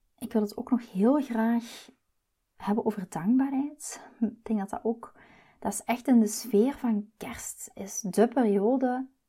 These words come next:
voor dankbaarheid. En waarom? Dat is natuurlijk niet alleen tijdens de kerstperiode dat die dankbaarheid zo belangrijk is. Ik geloof echt in dankbaarheid. Dankbaarheid is één van de pijlers van manifestatie, zodat dingen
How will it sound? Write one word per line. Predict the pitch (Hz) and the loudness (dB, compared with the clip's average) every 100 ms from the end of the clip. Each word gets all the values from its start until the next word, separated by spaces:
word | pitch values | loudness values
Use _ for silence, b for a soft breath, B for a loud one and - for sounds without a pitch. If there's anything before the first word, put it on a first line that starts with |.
| _ _ _ _ - | _ _ _ _ -6
voor | 196 190 | -4 -4
dankbaarheid. | 175 175 262 254 233 220 226 226 | -2 4 6 6 2 -2 -4 -6
En | 196 | -4
waarom? | 196 202 214 240 220 | -4 0 4 4 4
Dat | 202 | -2
is | - | -6
natuurlijk | 208 220 208 | -2 -2 0
niet | 214 | 0
alleen | 214 220 | 2 2
tijdens | 214 190 | 0 -2
de | 202 | -6
kerstperiode | 220 - 247 226 220 220 220 B - | -8 -8 -4 0 2 2 -2 B -10
dat | 208 | -6
die | 202 | -2
dankbaarheid | 185 226 220 208 | 4 4 4 0
zo | - 190 | -2 -4
belangrijk | 175 190 208 202 | -4 -2 -4 -4
is. | 202 | -6
Ik | - - | -8 0
geloof | 208 262 | 2 2
echt | - - | -2 -2
in | 214 | 0
dankbaarheid. | 190 208 202 190 196 - B B | 0 0 0 -2 -6 -8 B B
Dankbaarheid | 190 226 240 226 220 | 2 4 4 4 0
is | 202 | -4
één | - 226 269 | 0 4 4
van | 254 226 | 4 4
de | 208 | 2
pijlers | - 190 247 302 320 - - - b b b b | -2 0 2 0 -4 -6 -8 -8 b b b b
van | 214 226 | 6 8
manifestatie, | 226 214 202 - - 190 247 262 247 247 B B | 8 4 -2 -6 -4 -2 -2 -2 -4 -4 B B
zodat | - 208 196 | -2 0 2
dingen | 190 214 254 262 | 6 8 8 4